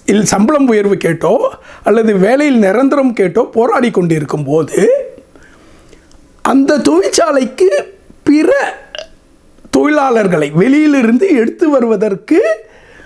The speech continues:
அனுமதி கிடையாது. தொழிற்சாலைக்கு உரிமை இருந்தால் கூட தொழிற்சங்கம் அதை தடுத்து நிறுத்தும். தொழில் உறவில் இப்படியான நடைமுறைகள் உண்டு.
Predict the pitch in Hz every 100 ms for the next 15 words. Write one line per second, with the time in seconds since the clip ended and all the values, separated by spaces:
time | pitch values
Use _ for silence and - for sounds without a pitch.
0 | - - - 254 294 294 320 403 - -
1 | - - - 247 247 277 208 143 - -
2 | - - - _ - _ - - _ _
3 | _ _ _ _ _ _ _ _ _ -
4 | - 247 254 269 269 262 240 202 277 330
5 | 262 240 277 254 202 220 175 151 640 -
6 | _ - - 302 349 - 311 320 523 302
7 | 277 226 294 403 392 294 339 554 - 208
8 | - _ - - - _ _ - - _
9 | _ _ - - - _ - - 254 277
10 | 330 320 294 277 269 359 381 - 214 285
11 | 254 247 247 311 571 523 208 240 302 -
12 | 403 285 254 359 539 - -